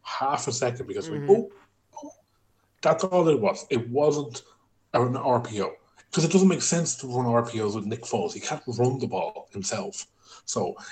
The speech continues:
Speaker 1: if he pulls it, he can't run it. So he has to throw it on an R P O. So,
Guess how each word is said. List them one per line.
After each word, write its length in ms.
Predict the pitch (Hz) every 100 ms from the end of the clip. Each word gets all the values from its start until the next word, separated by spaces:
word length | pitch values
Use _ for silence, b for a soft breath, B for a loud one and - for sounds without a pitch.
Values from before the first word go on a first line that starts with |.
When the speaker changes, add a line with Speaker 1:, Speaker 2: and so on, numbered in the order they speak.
| -
Speaker 1:
if 120 | 120
he 120 | 143
pulls 440 | 120 - 165 156 110
it, 160 | 98 - -
he 180 | 147
can't 320 | 127 - 135 104
run 220 | 101 123
it. 100 | 104
So 80 | -
he 200 | 98 98
has 320 | - - 120
to 80 | -
throw 260 | - 92 87
it 80 | -
on 100 | 95
an 80 |
R 140 | 95 101
P 200 | - 98
O. 100 | 92 - b b b
So, 320 | - 104 87